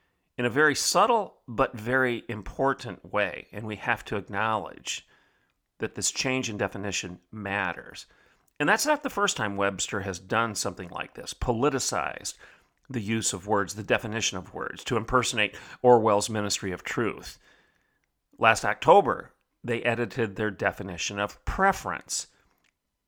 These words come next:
I talked about that, about that last week. They edited their definition of the word preference, noting that the word is offensive when it's used in reference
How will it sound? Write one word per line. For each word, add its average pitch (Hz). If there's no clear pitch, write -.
I 92
talked -
about 90
that, 110
about 104
that 107
last 113
week. 139
They 101
edited 123
their 113
definition 117
of 107
the 117
word 104
preference, -
noting 117
that 110
the 110
word 113
is 107
offensive 117
when 98
it's -
used 98
in 95
reference 87